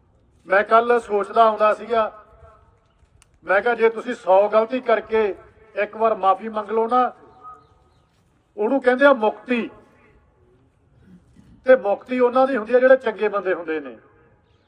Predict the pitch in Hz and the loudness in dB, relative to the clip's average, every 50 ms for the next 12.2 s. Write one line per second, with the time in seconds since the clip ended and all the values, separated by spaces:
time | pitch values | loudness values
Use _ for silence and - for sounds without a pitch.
0 | _ _ _ _ _ _ _ _ _ _ _ _ _ 214 226 226 220 254 269 262 | _ _ _ _ _ _ _ _ _ _ _ _ _ -2 -2 2 4 4 4 4
1 | 254 233 214 208 208 202 208 208 226 226 240 240 226 240 220 220 226 226 262 247 | 2 -2 -2 0 0 0 0 -2 -2 -4 -2 0 0 0 0 -2 -2 -4 -2 -2
2 | 240 240 240 247 214 214 202 202 202 226 240 269 277 - 247 240 214 214 214 208 | -2 -4 -4 -4 -2 -2 -2 -2 -2 -2 -2 -2 -4 -4 -6 -6 -4 -2 -2 -2
3 | 214 226 226 233 233 233 254 254 269 233 202 190 180 - - 220 220 214 254 254 | -4 -4 -6 -6 -6 -4 -4 -6 -6 -4 -4 -6 -6 -6 -10 -12 -8 -8 -6 -4
4 | 240 214 190 185 190 175 175 180 185 196 185 185 185 175 - 202 214 214 233 247 | -4 -6 -2 0 0 0 2 0 -2 -4 -8 -10 -10 -10 -8 -12 -8 -8 -6 -4
5 | 220 202 180 170 175 165 165 175 175 160 143 131 - - - - - - - 185 | -4 -4 -2 -2 -4 -4 -4 -6 -8 -8 -10 -16 -20 -20 -20 -20 -20 -14 -12 -4
6 | 196 233 233 240 226 - - 214 214 233 240 240 262 - 214 208 190 180 185 175 | -2 2 4 4 2 4 2 2 4 4 2 2 0 0 -2 0 2 2 2 2
7 | 165 160 143 - - - - - - - - - - _ _ _ _ _ _ _ | 2 0 -2 -2 -6 -16 -20 -20 -20 -20 -20 -20 -20 _ _ _ _ _ _ _
8 | _ _ - _ _ _ 202 202 202 202 208 214 214 214 - 226 240 247 247 247 | _ _ -20 _ _ _ -2 -2 2 4 4 4 4 4 2 2 2 2 4 4
9 | 262 262 269 254 240 - - 226 254 247 233 190 - 196 214 240 254 254 247 - | 6 6 6 4 4 0 -2 0 4 4 4 2 2 0 0 2 2 2 0 -4
10 | - - - - - - 220 226 226 226 240 247 247 220 196 190 196 202 202 - | -8 -18 -20 -18 -10 -8 -6 -6 -6 -2 0 0 0 0 0 0 0 0 -2 -4
11 | - 240 226 - 185 196 202 220 220 220 220 214 - 233 247 247 214 226 220 180 | -8 -8 -8 -6 -4 -2 -2 -2 -2 -6 -8 -6 -4 -2 -2 0 0 -2 -2 -2
12 | 151 127 - | -6 -8 -8